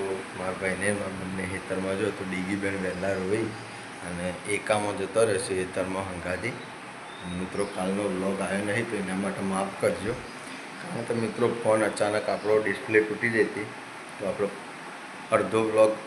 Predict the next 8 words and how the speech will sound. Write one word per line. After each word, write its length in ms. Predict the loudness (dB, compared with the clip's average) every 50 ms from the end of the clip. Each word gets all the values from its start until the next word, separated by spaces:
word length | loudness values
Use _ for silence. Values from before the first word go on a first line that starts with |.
| -10 -10 -12 -12 -12 -14 -14 -14 -12 -12 -12 -12 -10 -10 -4 -2
શૂટ 160 | -2 -2 -2 2 6
કરેલો 340 | 8 8 8 8 6 6 6 4
હતો 180 | 4 2 0 -2 -2 -4 -10 -12 -12 -12 -12 -12 -14 -14 -12 -10 -6 -4
અને 220 | -2 -2 0 0 0 0 -2 -4 -8 -10 -12 -12 -12 -12 -12 -12 -12 -12 -10
પછી 260 | -8 -6 0 2 4
અડધા 280 | 4 4 4 2 2 2
દિવસનો 500 | 2 2 2 0 0 -2 -2 -2 -2 0 0 -2 -4 -6 -10 -10 -10 -10 -8 -6 -4
વ્લોગ 180 | -2 -2 -2